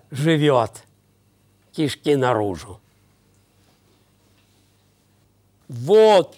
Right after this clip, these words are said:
почему Бог говорит, говорит: "Берегитесь этих вещей, берегитесь, вы нанесёте себе такой вред, о котором сейчас вы ещё, ещё просто не поверьте, хоть немножко поверьте мне",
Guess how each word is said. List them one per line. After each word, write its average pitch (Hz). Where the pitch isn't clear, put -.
почему 160
Бог 143
говорит, 143
говорит: 135
"Берегитесь 143
этих 156
вещей, 113
берегитесь, 160
вы 160
нанесёте 190
себе 185
такой 247
вред, 131
о 160
котором 185
сейчас 196
вы 180
ещё, 175
ещё 202
просто 208
не 202
поверьте, 208
хоть 175
немножко 220
поверьте 185
мне", 165